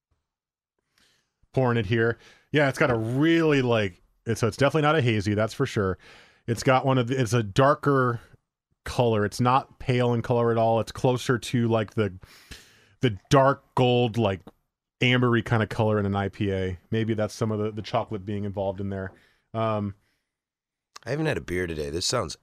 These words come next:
Speaker 2: excellent.
Speaker 1: It smells
Speaker 2: Well,
Speaker 1: really
Speaker 2: I just want a
Speaker 1: interesting.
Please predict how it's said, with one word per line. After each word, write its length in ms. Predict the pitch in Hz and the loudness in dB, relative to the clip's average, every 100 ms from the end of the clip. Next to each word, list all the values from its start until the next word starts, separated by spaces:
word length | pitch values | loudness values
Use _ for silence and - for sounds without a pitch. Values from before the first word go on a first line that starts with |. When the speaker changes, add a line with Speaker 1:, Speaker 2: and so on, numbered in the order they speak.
| - | -10
Speaker 2:
excellent. 500 | 73 - 65 58 58 - | -10 -10 -14 -16 -14 -4
Speaker 1:
It 120 | 127 | -4
smells 720 | - - 139 185 156 98 85 - | -4 -2 0 2 0 -2 -6 -8
Speaker 2:
Well, 160 | 104 | -6
Speaker 1:
really 300 | 110 123 165 | -4 -2 0
Speaker 2:
I 40 | 170 | 2
just 220 | 117 110 | 2 2
want 120 | 110 | 0
a 160 | 98 - | 0 -2
Speaker 1:
interesting. 240 | 98 62 | -4 -6